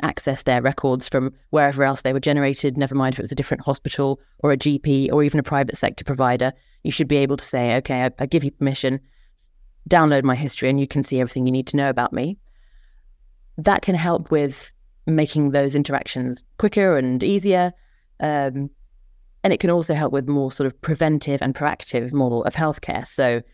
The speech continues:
if you know about me that I am a woman aged forty with, uh, certain pre-existing conditions, you can reach out to me and say, "You need to go for this screening," or, "You should consider that nutri-, nutritional approach."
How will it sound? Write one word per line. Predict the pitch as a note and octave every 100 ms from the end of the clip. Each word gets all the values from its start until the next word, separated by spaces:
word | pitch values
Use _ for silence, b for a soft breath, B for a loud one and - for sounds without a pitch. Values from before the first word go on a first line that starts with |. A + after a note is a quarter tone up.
| _ -
if | C3 D#3
you | D#3
know | D3 D#3 D3+ D3
about | C#3 C3+ B2
me | C3
that | C3 -
I | C3
am | B2+ B2 -
a | B2+
woman | D#3 D#3 C#3
aged | B2+ B2 -
forty | - F3+ E3 - D#3 C#3+
with, | C#3+ C3+ - _ _ _ B2+
uh, | C3+ C3
certain | - E3+ C3+
pre-existing | C3+ C#3+ D3 - C#3
conditions, | C#3 D#3+ D3+ C#3+ C#3+
you | F3
can | E3
reach | D#3 D3+
out | D3+ -
to | -
me | B2
and | A#2+
say, | C3 B2
"You | C3+ D3
need | C#3+
to | -
go | B2
for | B2 C#3+
this | G3+
screening," | - C#3 B2 A#2
or, | - C3+
"You | C3+
should | -
consider | - C3+ C3 C3
that | D3 -
nutri-, | C3+ C3+ D3 C3+
nutritional | C#3 - C#3+ C3+ A#2+
approach." | - A#2+ - -